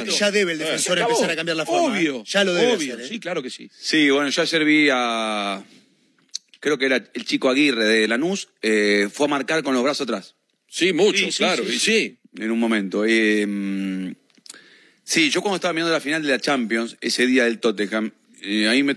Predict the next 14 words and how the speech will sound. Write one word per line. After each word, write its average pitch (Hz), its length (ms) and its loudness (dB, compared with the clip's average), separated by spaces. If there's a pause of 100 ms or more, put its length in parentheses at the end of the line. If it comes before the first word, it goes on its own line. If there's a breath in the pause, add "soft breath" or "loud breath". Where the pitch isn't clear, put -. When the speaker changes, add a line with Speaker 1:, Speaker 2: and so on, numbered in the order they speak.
(120)
Speaker 4:
me 127 160 -2
tocaba 156 440 0
estar 156 300 -2
en 143 140 0
Córdoba 127 500 0
porque 110 220 -6
íbamos 131 240 0
a 139 60 2
transmitir 127 340 2
la 135 120 2
final 135 320 0
de 123 160 4
Boca 131 240 0
Tigre. 123 400 -2